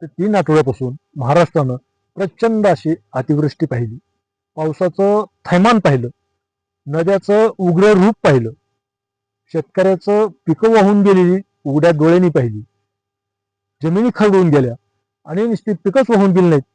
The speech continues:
तर शेतकऱ्याचा सारा संसार आणि शेतकऱ्याची सारी स्वप्न वाहून गेली पाण्यात अक्षरशः. इतकी विदारक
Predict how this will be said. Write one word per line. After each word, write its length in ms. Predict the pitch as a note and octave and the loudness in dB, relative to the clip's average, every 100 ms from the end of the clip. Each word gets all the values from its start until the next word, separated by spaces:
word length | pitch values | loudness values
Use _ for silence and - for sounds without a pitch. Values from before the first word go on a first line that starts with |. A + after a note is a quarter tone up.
| _ _ | _ _
तर 120 | E3 E3+ | -4 -4
शेतकऱ्याचा 680 | - F3+ - F3+ E3+ G3 G3+ | -6 -6 -2 -2 2 0 0
सारा 260 | - F3 F3+ | -6 -2 -2
संसार 480 | - F#3+ F#3+ A#3 G3+ - _ _ _ _ _ | -2 -2 0 2 2 0 _ _ _ _ _
आणि 80 | D#3 C#3+ | -16 -8
शेतकऱ्याची 600 | E3+ D#3+ F3 E3 F3 E3+ | -8 -4 -4 -2 -4 -6
सारी 380 | - E3 E3 D#3+ | -2 0 2 0
स्वप्न 580 | _ _ G3+ A#3+ A#3+ - - _ _ _ _ C#3+ | _ _ -2 2 2 0 -6 _ _ _ _ -6
वाहून 360 | E3+ E3+ C4 | -2 0 0
गेली 240 | A#3 G3+ F#3 | 0 2 2
पाण्यात 340 | F3 D3+ D3 | 2 0 0
अक्षरशः. 380 | C#3 D3 A#2 F#3 - _ - | -2 -6 0 0 0 _ -8
इतकी 260 | D#3 G3+ | -4 -2
विदारक 420 | F3 D3 D#3 G3 | 0 2 2 2